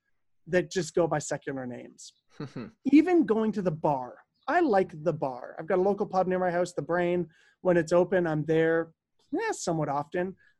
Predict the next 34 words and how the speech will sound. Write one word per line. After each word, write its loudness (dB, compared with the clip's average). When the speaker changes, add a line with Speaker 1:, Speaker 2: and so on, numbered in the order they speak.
Speaker 1:
I -2
love 4
going 2
out -2
with -6
friends. 0
I -2
love -2
late -2
nights. -4
Um, -2
it's -8
just -10
all 2
holy 2
time -8
to -14
me. -14
But 2
you're 4
foolish 2
if -10
you 2
don't 0
think 0
that -4
there's -2
a -8
certain -6
amount -2
of -14
privilege -4
that -10
comes -12